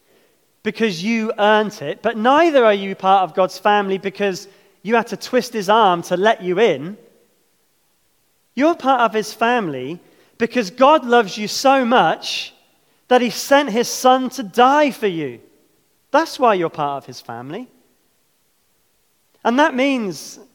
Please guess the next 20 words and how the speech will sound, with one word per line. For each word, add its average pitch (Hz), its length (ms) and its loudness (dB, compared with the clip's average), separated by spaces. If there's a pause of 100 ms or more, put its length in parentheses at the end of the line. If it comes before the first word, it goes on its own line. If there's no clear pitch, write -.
Christian, 143 600 -6 (640)
God 262 260 2
wants 269 400 2
you 254 120 -2
in 214 100 2
his 196 160 -2
family. 160 520 -4 (880)
You're 294 160 2
precious 302 560 -4
to 214 140 -4
him. 135 280 -8 (360)
He, 302 200 -2
he 302 120 -2
sent 302 260 -2
his 302 120 -6
Son 269 540 -4 (640)
to 285 100 -10
die 330 320 -2
for - 160 -6
you. 139 300 -6